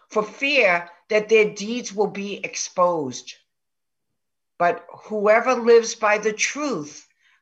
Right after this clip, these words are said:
comes into the light, so that it may be seen clearly that what they have done has been done in the sight of God.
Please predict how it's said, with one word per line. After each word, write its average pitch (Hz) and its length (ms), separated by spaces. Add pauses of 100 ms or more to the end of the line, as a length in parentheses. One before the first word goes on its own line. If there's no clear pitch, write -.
comes 226 560
into 226 400
the 214 140
light, 180 640 (580)
so 247 200
that 233 180
it 233 120
may 240 220
be 262 200
seen 247 440
clearly 254 840 (420)
that 175 220
what 202 240
they 240 160
have 247 260
done 185 540 (160)
has 190 260
been 202 300
done 220 400 (100)
in 196 140
the 180 100
sight 180 400
of 170 200
God. 135 520